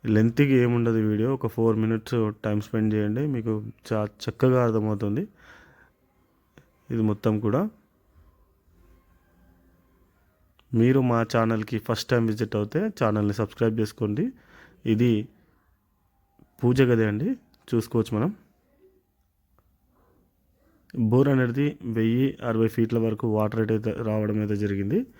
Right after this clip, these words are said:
ఏడు వందల ఫీట్ల నుంచే వాటర్ అయితే వచ్చేసాయి. వెయ్యి అరవై వరకు అయితే బోర్ అయితే వేయడం అయితే జరిగిందండి. ఫుల్ వాటర్ ఉన్నాయి, వాటర్ ఫెసిలిటీ కూడా ఫుల్ ఉంటుంది. మీకు ఇక్కడ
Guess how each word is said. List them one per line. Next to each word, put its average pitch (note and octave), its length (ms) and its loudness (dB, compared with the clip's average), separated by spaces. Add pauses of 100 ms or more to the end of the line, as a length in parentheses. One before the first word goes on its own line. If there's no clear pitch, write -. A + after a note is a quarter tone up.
(500)
ఏడు A#2 180 4
వందల B2+ 260 2
ఫీట్ల A#2+ 220 0 (140)
నుంచే A#2 220 -2 (180)
వాటర్ A2+ 260 0
అయితే A2 160 -2
వచ్చేసాయి. A2 420 -4 (540)
వెయ్యి A#2 200 6 (120)
అరవై A2+ 260 2
వరకు A2 240 -2
అయితే A#2 160 -6 (340)
బోర్ A2 200 0
అయితే A2 140 -2 (120)
వేయడం G#2+ 400 -2
అయితే A2 120 -4 (100)
జరిగిందండి. G#2 480 0 (240)
ఫుల్ B2+ 280 4 (100)
వాటర్ A#2 320 2
ఉన్నాయి, A2+ 260 0 (240)
వాటర్ A2 300 -2
ఫెసిలిటీ A2 420 -6
కూడా G#2+ 200 -2
ఫుల్ G#2 240 -2
ఉంటుంది. G2+ 340 -2 (2750)
మీకు B2+ 180 4
ఇక్కడ A#2 160 4